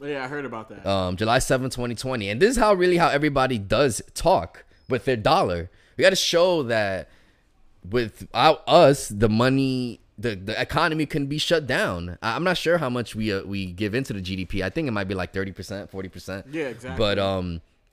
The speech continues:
Speaker 2: on that blackout, they show that even one day of not spending a dollar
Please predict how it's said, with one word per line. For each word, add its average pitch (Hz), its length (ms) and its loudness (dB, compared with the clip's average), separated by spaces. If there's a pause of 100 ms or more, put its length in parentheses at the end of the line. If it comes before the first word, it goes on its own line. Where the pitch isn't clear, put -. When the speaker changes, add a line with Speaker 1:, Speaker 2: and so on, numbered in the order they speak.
(120)
Speaker 2:
on 123 120 4
that 135 180 6
blackout, 127 360 4
they 107 120 0
show 160 400 6
that 110 340 0
even 143 300 -2
one 123 300 -2
day 123 220 0
of 95 140 -2
not 101 240 -4
spending 104 320 -6
a 90 40 -8
dollar 85 560 -6